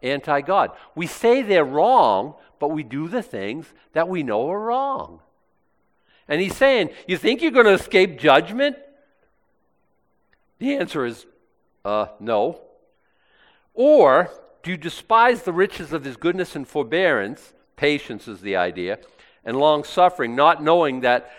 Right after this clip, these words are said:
the goodness of God leads thee to repentance?" Do you despise? You know what? I, I talk to people sometimes, and they're like, "Hey,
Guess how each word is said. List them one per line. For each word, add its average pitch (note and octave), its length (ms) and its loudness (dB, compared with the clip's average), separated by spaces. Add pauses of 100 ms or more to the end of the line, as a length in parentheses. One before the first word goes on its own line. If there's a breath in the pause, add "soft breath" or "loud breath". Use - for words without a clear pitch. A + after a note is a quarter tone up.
(200 loud breath)
the B2 80 -8
goodness A3 440 -6
of B2+ 140 -16
God A#2+ 540 4
leads C#3+ 360 -10
thee C#3+ 140 -10
to - 160 -10
repentance?" D#3 680 -8 (1400)
Do C3 100 -12
you B2+ 60 -10
despise? D3+ 840 -2 (440 soft breath)
You F#3+ 120 -4
know C#4 100 6
what? B3+ 140 8
I, F3+ 260 6
I D#3 40 4
talk G#3+ 280 2
to F#3+ 80 -8
people D3+ 240 -10
sometimes, C3+ 460 0
and B2+ 120 -10
they're C3+ 100 0
like, C3+ 240 -4
"Hey, E3 340 2